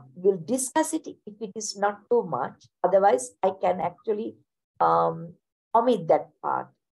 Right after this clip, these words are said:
But, uh, if you are okay, I can actually discuss another component, uh, reinforcement schedules. That is, it explains different types of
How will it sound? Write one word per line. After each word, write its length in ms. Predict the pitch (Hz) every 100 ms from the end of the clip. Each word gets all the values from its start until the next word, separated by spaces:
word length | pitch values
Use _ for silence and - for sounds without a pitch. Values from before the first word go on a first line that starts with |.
| _
But, 280 | 208 233 240
uh, 400 | 240 202 196 214 - _ _ _ _ -
if 160 | 202
you 140 | 233 226
are 180 | 202 -
okay, 440 | 208 262 254 339 370
I 160 | 269 269
can 180 | 285
actually 380 | 277 - - 226
discuss 520 | 202 196 - - 269
another 380 | 262 220 208 - -
component, 680 | 190 190 185 170 170 175 190 _ _ _ _ _ _ _
uh, 160 | 165 175
reinforcement 1040 | 208 285 302 302 247 214 226 - 220 220
schedules. 760 | - - 202 185 131 135 - - _ _ _
That 200 | 190 180
is, 380 | 196 190 180 - _ _ _
it 120 | 208 - _ _ _ -
explains 880 | - - - 277 285 294 311 - - _ _ _
different 420 | 208 208 285 285 277 _
types 480 | 214 180 247 - -
of 120 | 269